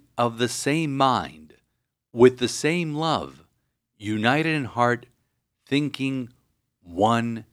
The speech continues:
thing." We must all walk together over the next three years as we journey towards our centennial.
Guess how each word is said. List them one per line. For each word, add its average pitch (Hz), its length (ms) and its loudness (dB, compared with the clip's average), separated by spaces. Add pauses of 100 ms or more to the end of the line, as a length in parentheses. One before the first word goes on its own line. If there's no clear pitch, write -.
(520)
thing." 87 340 -8 (840)
We 95 100 -14
must 92 240 -12 (120)
all 139 560 -2
walk 120 480 -4
together 110 640 -2 (560)
over 123 260 0
the 107 120 -4
next 120 360 -8
three 135 160 -6
years 120 520 -8 (540)
as 104 220 -4
we 113 100 -2
journey 110 600 -2 (600)
towards 101 360 -4
our 92 120 0
centennial. 92 720 -10